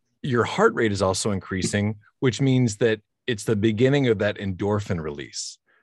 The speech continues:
And that's a really critical part of not only your physical wellness, but then the emotional wellness.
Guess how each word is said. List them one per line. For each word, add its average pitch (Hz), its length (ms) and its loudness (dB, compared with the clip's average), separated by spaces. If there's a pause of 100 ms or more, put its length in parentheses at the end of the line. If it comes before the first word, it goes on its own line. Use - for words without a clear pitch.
(140)
And 107 120 0
that's 131 200 0
a 127 60 2
really 139 460 2
critical 113 520 -2
part 107 400 -2
of 90 100 -12
not 110 200 -2
only 104 180 -2
your 85 140 -6
physical 120 520 -2
wellness, 98 420 0
but 92 180 -6
then 104 340 0
the 113 160 -4
emotional 120 680 -2
wellness. 73 520 -10